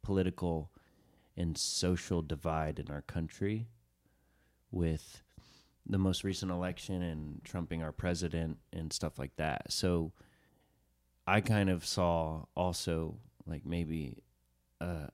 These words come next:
a narrative that's specific to Americans where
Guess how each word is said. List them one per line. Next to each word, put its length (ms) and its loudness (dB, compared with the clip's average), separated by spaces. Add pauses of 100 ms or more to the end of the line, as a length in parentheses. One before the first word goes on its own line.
a 100 -2
narrative 500 0
that's 220 -2
specific 520 -2
to 320 0
Americans 680 -4
where 400 -6